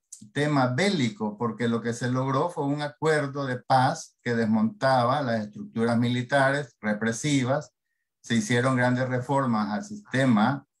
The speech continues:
político, jurídico, eh,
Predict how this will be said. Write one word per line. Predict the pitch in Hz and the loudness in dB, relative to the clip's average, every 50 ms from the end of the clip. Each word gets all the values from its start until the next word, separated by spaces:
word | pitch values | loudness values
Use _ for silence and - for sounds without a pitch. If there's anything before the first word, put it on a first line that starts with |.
| _ _ | _ _
político, | - 117 117 120 131 143 147 131 - - 113 120 117 - 147 156 156 - - _ _ _ _ _ _ _ _ | -2 0 0 2 2 0 0 -2 -4 -6 -8 -8 -6 -4 -6 -6 -6 -6 -10 _ _ _ _ _ _ _ _
jurídico, | _ - 113 117 120 127 143 147 143 135 113 117 127 123 - - 151 151 143 - _ _ _ _ _ _ _ _ _ - | _ 0 2 2 4 4 4 4 4 2 2 0 -2 -4 -4 -4 -6 -6 -6 -10 _ _ _ _ _ _ _ _ _ -4
eh, | 113 110 110 110 107 107 104 104 - - | 0 2 2 4 4 4 2 0 -2 -6